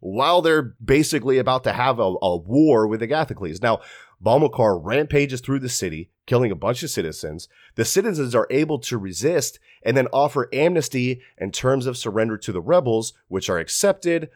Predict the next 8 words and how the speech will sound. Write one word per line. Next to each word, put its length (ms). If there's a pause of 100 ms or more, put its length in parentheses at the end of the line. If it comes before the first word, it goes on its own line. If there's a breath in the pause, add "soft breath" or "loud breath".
(200 soft breath)
but 180
that 180
was 160
also 320
a 60
lie, 420 (200 soft breath)
and 200
Balmokar 720